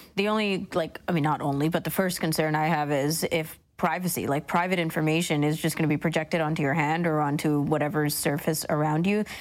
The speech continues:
Uh, speaker means, you know, where does that go? I can see this thing being, uh, a lot of accessibility, uh, checkboxes being addressed, but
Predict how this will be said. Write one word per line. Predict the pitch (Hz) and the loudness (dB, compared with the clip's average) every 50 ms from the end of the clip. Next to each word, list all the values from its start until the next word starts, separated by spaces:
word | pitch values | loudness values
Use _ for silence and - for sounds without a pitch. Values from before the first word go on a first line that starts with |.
| - - - - | -16 -10 -4 -2
Uh, | 160 151 151 151 147 143 139 143 151 | -2 0 2 0 0 0 0 0 0
speaker | - - - - 165 175 175 - - 190 190 185 190 185 185 | -2 -4 -4 -2 -2 -2 0 0 0 0 2 2 2 2 2
means, | 170 156 160 160 156 156 151 151 151 151 156 - | 2 2 2 2 2 2 2 2 2 2 0 0
you | 165 151 | 0 2
know, | 151 147 147 147 - - - - 165 - - - - - | 2 2 0 0 -2 -6 -6 -4 -4 -4 -6 -8 -10 -8
where | - 180 180 190 190 196 196 | -2 0 2 2 2 2 2
does | 180 185 175 170 165 156 | 2 0 0 0 -2 -2
that | 165 151 170 170 - - - | 0 0 0 0 -2 -4 -6
go? | - - - - - - | -4 -4 -4 -4 -2 -2
I | 180 196 202 151 170 - | -2 -2 -2 -4 -4 -2
can | - 247 220 | -2 0 0
see | - - - 240 262 | 0 -2 0 0 0
this | 247 220 202 - - | 2 0 0 -2 -2
thing | - 185 180 185 185 | -2 0 2 2 2
being, | 170 170 160 165 160 160 151 - - - - - - - | 4 2 2 2 2 2 0 -2 -10 -16 -18 -20 -10 -4
uh, | - 160 156 151 - | -2 0 0 0 0
a | 170 160 | 0 0
lot | 160 156 165 165 | 2 2 0 0
of | 160 - - - | -2 -4 -2 -4
accessibility, | 175 175 - - - - - - 156 156 - - - 185 156 143 170 - 156 151 156 175 190 190 202 208 208 208 214 214 214 214 214 - - | -4 -2 -2 -4 -6 -6 -2 -4 -4 -4 -4 -4 -2 -2 -2 -2 -4 -2 -2 0 2 2 0 0 0 0 0 2 0 0 0 -2 -4 -6 -4
uh, | - 208 202 202 202 202 | -2 -2 0 0 -2 -2
checkboxes | - - 226 214 - - 240 240 240 - - 254 233 226 208 - - - _ _ _ - - 123 165 214 | -2 -2 -4 -2 -2 -2 -2 -2 -2 -4 -2 -2 -2 -2 -2 -6 -8 -12 _ _ _ -18 -10 -4 -2 0
being | 190 226 220 220 220 220 | 2 2 2 2 0 0
addressed, | 196 233 247 269 - - 185 | 0 -2 -4 -4 -6 -6 -4
but | 185 180 165 | -2 -4 -4